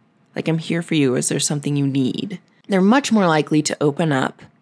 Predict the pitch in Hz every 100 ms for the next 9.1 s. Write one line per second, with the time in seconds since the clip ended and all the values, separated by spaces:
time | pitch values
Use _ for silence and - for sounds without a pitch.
0 | _ _ _ - 190 180 226 - 196 185
1 | 185 151 117 143 170 _ _ _ _ _
2 | 175 170 180 - 320 349 170 139 185 208
3 | 226 233 214 214 208 208 - 226 220 -
4 | - - - - _ _ _ 208 233 202
5 | 180 165 165 160 147 160 180 175 170 147
6 | 123 - 202 _ _ _ - 160 151 -
7 | 175 349 214 131 117 - _ _ _ _
8 | _ - 156 156 156 - - - - -